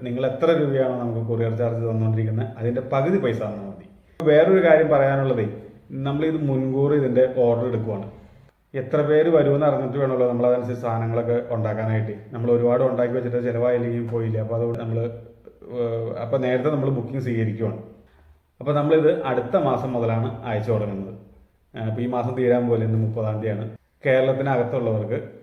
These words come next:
നമ്മൾ ഒമ്പതാം തീയതിയോട് കൂടി അയക്കും. കേരളത്തിന് പുറത്തുള്ളവർക്ക് ആറാം തീയതിയോട് കൂടി നമ്മൾ അയക്കും.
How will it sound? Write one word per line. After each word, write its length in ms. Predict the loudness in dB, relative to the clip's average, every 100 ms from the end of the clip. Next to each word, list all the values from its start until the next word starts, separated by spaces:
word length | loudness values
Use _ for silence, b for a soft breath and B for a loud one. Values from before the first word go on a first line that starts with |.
| -20 _ _ _ -10
നമ്മൾ 180 | -4 -2 -4 -2 -2
ഒമ്പതാം 420 | 0 2 2 2
തീയതിയോട് 220 | 0 0 0
കൂടി 180 | 0 -2 -4 -8 -6
അയക്കും. 280 | -6 -6 -12 -16 -20 -20 _
കേരളത്തിന് 380 | 0 0 0 -4 -2
പുറത്തുള്ളവർക്ക് 640 | -2 0 0 0 0 -2 -6 -10 -10 -4
ആറാം 280 | 0 0 0
തീയതിയോട് 160 | -2 -2
കൂടി 120 | -2 0
നമ്മൾ 140 | 0 -2
അയക്കും. 260 | -6 -10